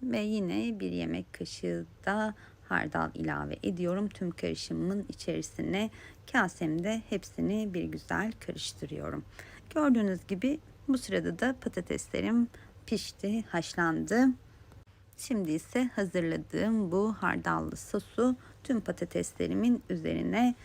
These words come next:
sürüp bir güzel karıştırıyorum. Bu arada fırına sürdüğüm tavuklarım da işte pişti. Son halleri.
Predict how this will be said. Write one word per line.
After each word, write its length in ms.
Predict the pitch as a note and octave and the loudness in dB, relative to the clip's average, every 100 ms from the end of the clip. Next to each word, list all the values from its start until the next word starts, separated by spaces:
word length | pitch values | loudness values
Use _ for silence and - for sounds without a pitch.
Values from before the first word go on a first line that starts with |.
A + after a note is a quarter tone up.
| - - | -16 -12
sürüp 340 | - F3+ A#3 - | 0 2 0 2
bir 120 | G#3+ D#3+ | 2 2
güzel 460 | D3 - G3 B3+ B3 | 0 0 4 4 2
karıştırıyorum. 760 | - E3 - - - E2 D2+ - - - - - - - - - - - - - - - - - - - - - - - - - - - - - - - | -2 -4 -6 -4 -2 -2 -2 -6 -20 -20 -20 -20 -20 -20 -20 -20 -20 -20 -20 -20 -20 -20 -20 -20 -20 -20 -20 -20 -20 -20 -20 -20 -20 -20 -20 -20 -10 0
Bu 40 | |
arada 460 | D#4 F#3+ E3+ A3 D4 | 4 4 4 6 4
fırına 460 | - A3+ A3 A#3 | 2 0 2 2
sürdüğüm 600 | B3 - F#3 E3 F#3 A#3+ | 0 -2 -4 -2 2 2
tavuklarım 800 | B3 - F3+ F3+ - F3 F#3+ F#3+ | 2 0 -2 -2 -2 0 0 -2
da 60 | E3+ | -4
işte 400 | - - - G3 - | -6 -8 -4 -6 -4
pişti. 520 | - - - G3 B3 - - - | -6 -6 0 0 0 -2 -16 -16
Son 380 | - - G3 F#3+ | -6 0 2 2
halleri. 840 | E3 D#3 D3+ D3+ D#3 - G#3 C#4+ | 0 0 2 0 2 2 2 2